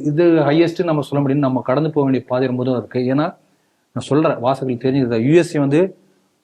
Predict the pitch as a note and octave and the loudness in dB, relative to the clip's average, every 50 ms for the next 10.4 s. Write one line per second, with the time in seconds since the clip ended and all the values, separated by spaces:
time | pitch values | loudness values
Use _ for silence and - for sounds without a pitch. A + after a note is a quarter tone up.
0 | _ _ - B2+ C#3 D3 E3+ E3 E3+ E3+ E3+ E3+ D#3+ - D#3 C#3 C#3 C#3 D3 C#3+ | _ _ -4 -2 0 2 4 6 6 6 4 4 0 0 -2 -2 0 0 0 0
1 | C3+ B2+ C3+ - D3 D3+ D#3 D3+ D3 C3+ C3+ C3+ C3 - - D3+ C#3 C3 B2+ B2 | 0 0 0 0 2 2 2 2 2 2 2 0 0 0 0 2 2 4 2 2
2 | A#2 A2+ A2+ B2+ B2 B2 B2 A#2+ A#2 A2 G#2 G#2 - _ - B2+ B2 B2 - A#2+ | 0 -2 -2 -2 0 2 2 2 0 -2 -4 -8 -12 _ -6 -6 -6 -4 -6 -8
3 | A#2 - A#2+ A#2 A#2 B2 C3 D3 - _ _ _ _ _ _ _ - A#2+ B2 C3+ | -6 -4 -4 -2 -2 -2 -2 -4 -6 _ _ _ _ _ _ _ -2 0 0 2
4 | C3+ C3 B2 B2+ B2+ B2 A#2+ A#2 A2+ A2 G#2+ G#2+ C#3 D#3 A#2+ - A#2 - A2+ A#2 | 2 0 2 2 2 2 2 0 -2 -4 -4 -4 -4 -6 -4 -6 -10 -8 -6 -4
5 | A#2+ A#2+ A2+ A2+ A2 A#2 A2 - A2 G#2 G#2 A2+ C3 C3+ - _ _ _ _ _ | -4 -4 -4 -4 -4 -6 -4 -4 -4 -4 -2 -4 -4 -4 -6 _ _ _ _ _
6 | _ _ _ _ - B2+ B2+ C#3 C#3 C#3+ C#3+ C#3 B2+ - - C3+ C#3+ D3+ D3 D3 | _ _ _ _ -4 0 0 0 2 2 0 0 0 0 0 0 2 2 0 0
7 | D3+ D3 D3 D3+ - D#3+ D#3 D3+ D3 C#3+ C3+ B2+ - B2+ B2+ A#2+ A2+ G#2+ G#2+ _ | 0 0 -2 0 2 2 2 2 2 0 -2 -2 0 0 0 0 -2 -6 -8 _
8 | _ _ _ _ _ _ _ _ _ _ _ - - - E3 E3+ F3+ F3+ F3 F3+ | _ _ _ _ _ _ _ _ _ _ _ -10 -2 2 6 8 8 8 6 4
9 | E3 C#3 - F3+ D#3+ - - C3+ C#3+ E3+ F3+ F3+ F3 E3 D#3 D3 C#3+ C#3 B2+ A#2+ | -2 0 0 0 0 0 0 -2 0 0 0 2 2 4 2 2 2 -2 -4 -4
10 | - B2+ C3 B2 A2+ G#2+ G#2 | -2 0 0 0 0 -6 -12